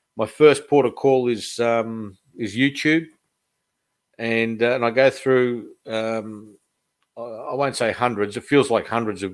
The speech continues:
of videos, you know, just to, to try and get a feel of, you know, how people do their clamp racks and that sort of thing. And I'll, then I'll come up with, um,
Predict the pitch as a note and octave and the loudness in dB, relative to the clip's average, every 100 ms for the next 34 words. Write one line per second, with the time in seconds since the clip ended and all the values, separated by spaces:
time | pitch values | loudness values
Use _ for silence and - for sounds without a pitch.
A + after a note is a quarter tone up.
0 | G2 G#2+ F#2+ G2+ A2+ G#2 F#2+ F2+ G#2+ G2+ | -6 -4 -4 -4 -2 0 -2 -4 -8 -6
1 | G2+ A2 - G#2 G2 - - _ _ _ | -8 -10 -4 -2 -2 -6 -20 _ _ _
2 | - C3+ A#2+ A2+ G#2+ - B2+ B2+ A2+ G2+ | -2 -2 0 -2 -4 -4 -2 0 0 -4
3 | - A#2+ A2 G2+ A2 - A#2+ G#2+ A2 G#2+ | -8 -10 -6 -2 -2 -2 -4 -4 -4 -4
4 | G2 A#2 A2+ A2+ A2 G2+ A2+ G#2 G#2 A2 | 0 -2 -2 -6 -6 -4 -6 -6 -8 -10
5 | - A2+ G#2+ C3+ D3 B2+ D#3+ C#3+ C3 A#2 | -8 -10 -8 -8 -6 -8 -8 -6 -6 -8
6 | _ C3 B2+ A#2+ A#2+ A#2+ _ _ _ _ | _ -10 -8 -4 -6 -6 _ _ _ _
7 | _ _ - A#2+ A#2+ A#2 A#2 A#2 | _ _ -8 -4 -2 -2 -6 -12